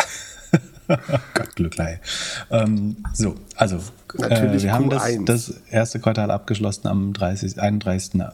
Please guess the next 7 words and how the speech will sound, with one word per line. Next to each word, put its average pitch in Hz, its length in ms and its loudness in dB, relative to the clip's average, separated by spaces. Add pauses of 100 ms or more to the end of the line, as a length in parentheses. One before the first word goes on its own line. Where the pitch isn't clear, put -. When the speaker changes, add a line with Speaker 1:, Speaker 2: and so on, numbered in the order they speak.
(920)
Speaker 1:
einunddreißigsten 95 500 0
April, 98 680 -2
äh, - 60 -20 (600)
und 117 280 4
jetzt 107 320 -4 (460)
diese 98 180 2
Woche 95 320 0